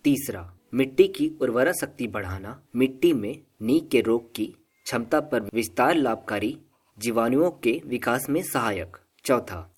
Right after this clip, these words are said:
पौधों में रोग प्रतिरोधक क्षमता बढ़ाना और इस तरह के कीटों एवं रोगों से बचाव। पांचवा,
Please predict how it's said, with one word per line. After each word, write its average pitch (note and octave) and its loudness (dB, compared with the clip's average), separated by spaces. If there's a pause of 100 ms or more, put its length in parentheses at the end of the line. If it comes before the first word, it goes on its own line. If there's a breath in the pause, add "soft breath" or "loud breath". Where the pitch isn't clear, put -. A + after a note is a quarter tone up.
(100)
पौधों C3 6
में C#3 2
रोग C3+ 2
प्रतिरोधक A2 -2
क्षमता A2+ -4
बढ़ाना F#2+ -4 (280)
और A2+ 4
इस D#3 0
तरह A2+ 0
के B2+ -4
कीटों A#2 -2 (320)
एवं B2 2
रोगों A#2 2
से E3+ 0
बचाव। G#2+ -6 (180)
पांचवा, G2+ -2